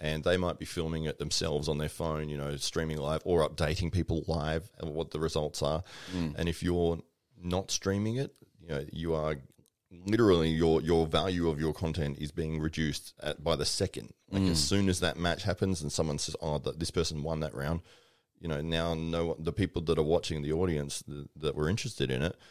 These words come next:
Speaker 2: Mm.
Speaker 1: rather than seeing your live stream, which might be well produced and, you know, they have a great angle and, and everything is set in place so it looks fantastic, they just get reading somebody's post or, or, you know,
Speaker 2: Mm.
Speaker 1: somebody's phone that, that they've,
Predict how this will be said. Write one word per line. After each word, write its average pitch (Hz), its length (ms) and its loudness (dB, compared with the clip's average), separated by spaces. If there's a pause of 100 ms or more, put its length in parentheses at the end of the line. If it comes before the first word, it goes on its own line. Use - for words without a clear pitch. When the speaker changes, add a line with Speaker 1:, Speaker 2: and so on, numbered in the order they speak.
(140)
Speaker 2:
Mm. 80 180 -6
Speaker 1:
rather 90 260 8
than 80 180 2
seeing 82 400 0
your 82 420 4 (120)
live 80 400 0
stream, 76 300 -2
which 76 160 -6
might 78 180 -4
be 78 80 -4
well 80 220 0
produced 82 440 -4
and, 76 300 -4
you 80 120 -10
know, 71 80 -6 (100)
they 76 140 -2
have 73 100 -8
a 82 60 -6
great 78 280 -2
angle 80 380 2
and, 71 220 -6
and 71 440 -6
everything 78 520 -4
is 71 320 -6 (120)
set - 260 -4
in 71 100 -8
place 73 300 -6
so 76 100 -2
it 65 100 -6
looks 80 180 -6
fantastic, 78 600 -4
they 95 140 4
just 82 260 -4
get 87 220 0
reading 90 360 4
somebody's 82 500 2
post - 420 4 (180)
or, 80 260 2
or, 82 140 0
you 87 120 2
know, 80 120 6
Speaker 2:
Mm. 95 260 0
Speaker 1:
somebody's 87 460 0
phone 82 540 0
that, 73 180 -4
that 73 140 -2
they've, 78 140 0